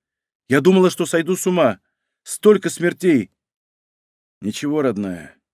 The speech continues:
Начало всегда самое трудное». Нежно поцеловал я её в солёную щёку. «Главное, что ты выжила. Я очень волновался». «Правда?» «Конечно.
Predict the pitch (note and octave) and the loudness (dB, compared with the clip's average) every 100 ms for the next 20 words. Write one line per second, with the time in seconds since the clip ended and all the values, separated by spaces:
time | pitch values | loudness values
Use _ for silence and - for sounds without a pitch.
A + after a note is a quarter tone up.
0 | _ _ _ _ - G2 E3+ D#3+ C3 C#3+ | _ _ _ _ -14 -6 -2 -2 -4 -6
1 | C3 F3 - C#3+ C3+ C3 C3+ B2+ G2 F#2 | -2 -4 -2 0 0 -2 -4 -6 -6 -10
2 | - - _ _ _ _ _ _ _ _ | -14 -20 _ _ _ _ _ _ _ _
3 | - C3 C3 A2+ A2 A2+ A2+ A2+ G#2 G2 | -2 0 0 -2 -8 -6 -4 -2 -2 -2
4 | F#2+ G2+ D3+ - G2+ G#2 G2+ F#2 - F2 | -4 -4 -6 -6 -6 -6 -6 -8 -10 -14
5 | D#2+ - - _ _ _ _ _ _ _ | -14 -18 -20 _ _ _ _ _ _ _
6 | - D3+ D3+ D3 B2+ C3+ A#2+ D3 C#3+ C#3 | -2 0 0 -4 -4 -8 -8 -6 -4 -4
7 | C#3 G2+ E2+ - _ _ _ _ _ _ | -6 -8 -12 -18 _ _ _ _ _ _
8 | G2+ A#2+ A2+ A2 G#2+ A2+ A2+ G#2 - - | -4 -4 -4 -6 -4 -2 -2 -4 -6 -18
9 | _ _ _ _ _ _ _ B2+ E3 A#2 | _ _ _ _ _ _ _ 0 0 -2
10 | F#2+ _ _ _ _ _ - A2 B2+ B2+ | -12 _ _ _ _ _ -8 -2 -2 -2
11 | - G#2+ | -6 -12